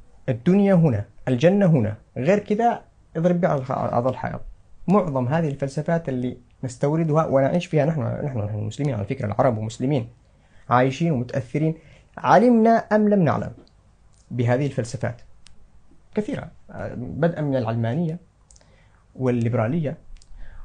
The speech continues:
وحتى الاشتراكية، برضو فلسفة إلحادية،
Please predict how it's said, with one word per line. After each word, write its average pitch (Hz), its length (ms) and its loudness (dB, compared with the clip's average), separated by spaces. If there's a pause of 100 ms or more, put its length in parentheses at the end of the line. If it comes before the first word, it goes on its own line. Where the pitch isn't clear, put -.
وحتى 120 680 2
الاشتراكية، 143 680 -6 (340)
برضو 120 260 -2
فلسفة 117 340 -6
إلحادية، 120 580 -4